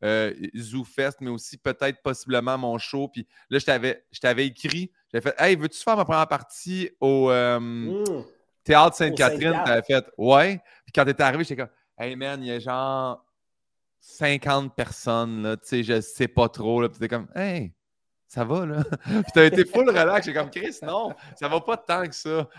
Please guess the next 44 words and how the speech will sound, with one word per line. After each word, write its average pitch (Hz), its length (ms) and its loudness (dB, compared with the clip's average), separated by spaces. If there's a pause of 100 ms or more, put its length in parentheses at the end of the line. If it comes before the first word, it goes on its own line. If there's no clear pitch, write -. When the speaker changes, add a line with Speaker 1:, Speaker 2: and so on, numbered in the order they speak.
(140)
Speaker 1:
pour 143 120 0
vrai, » 147 240 2
parce 147 160 -2
qu'on - 640 -6
avait 156 160 -2
cinquante 202 460 -4
billets 185 160 -2
de 156 60 -12
vendus, 151 340 -4
puis 170 120 -2
on 151 40 -2
avait 139 180 0
vingt 170 320 -4
et 175 60 -4
une 170 160 -8
personnes 151 420 -6
d'arrivée. 131 400 -4
Puis 156 80 -18
j'étais 123 120 -6
comme, « 127 120 -6
Je - 80 -20
pense 240 260 0
qu'ils 160 120 -10
viendront 147 280 0
pas, 247 200 -4
les, 135 300 -6 (280)
les 131 120 -2
vingt-neuf 131 420 -2
autres. » 139 340 0 (160)
<laughs> - 80 -20
Puis 202 320 2
j'étais 202 240 4
vraiment, 147 300 6 (120)
c'était 139 240 -8
le - 60 -4
gros 131 160 -2
nerf. 151 220 -2
Puis 123 160 -6
t'étais 160 60 2
comme, 185 200 6
Speaker 2:
Un - 20 -8
gros 143 240 -4
Speaker 1:
t'avais, 139 180 2
Speaker 2:
groupe. 143 420 -2